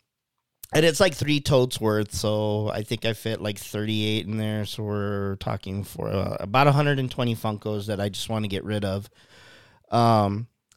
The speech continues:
yeah, so it's, it's definitely interesting. Like, I, I take a look around.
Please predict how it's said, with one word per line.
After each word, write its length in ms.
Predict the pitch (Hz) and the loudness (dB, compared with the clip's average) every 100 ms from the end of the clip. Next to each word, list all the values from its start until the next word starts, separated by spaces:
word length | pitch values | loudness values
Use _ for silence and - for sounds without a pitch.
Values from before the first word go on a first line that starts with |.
| _ _ _ _ _ _ _ _ _ _ _ _ _ _ - | _ _ _ _ _ _ _ _ _ _ _ _ _ _ -2
yeah, 400 | 131 139 147 127 | 4 6 8 6
so 240 | - 147 | 6 6
it's, 180 | 151 143 | 6 6
it's 280 | 170 160 - | 2 2 6
definitely 480 | 185 196 214 233 190 | 4 6 4 6 6
interesting. 720 | 160 185 165 190 185 190 180 | 4 2 0 4 6 6 6
Like, 200 | 156 139 | 6 6
I, 480 | 131 135 135 131 123 | 8 8 8 4 4
I 140 | 120 | 2
take 240 | 127 160 143 | 4 2 4
a 40 | |
look 240 | 156 151 165 | 4 4 4
around. 680 | 151 139 139 139 135 139 | 6 8 8 6 4 0